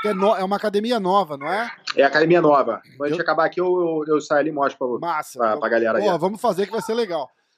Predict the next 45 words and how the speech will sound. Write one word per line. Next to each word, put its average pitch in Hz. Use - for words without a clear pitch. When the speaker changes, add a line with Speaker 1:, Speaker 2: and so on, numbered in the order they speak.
Speaker 1:
Tá, 196
aí 254
o 220
Davidson, 233
cara, 214
tá 220
vindo 220
muito 226
forte, 226
cara, 226
bate 220
muito 220
forte, 226
tá 214
vindo 214
de 202
nocaute 214
atrás 214
de 208
nocaute. 208
E 185
aí 220
a 254
gente 226
ficou 247
naquela 262
expectativa, 240
né, 240
cara? 214
Fala, 208
porra, 233
que 226
massa, 214
vai 190
ter 220
um 233
campeão 233
brasileiro 220
no 214
U 226
F 220
C, 190
porque -
a 180
chance 269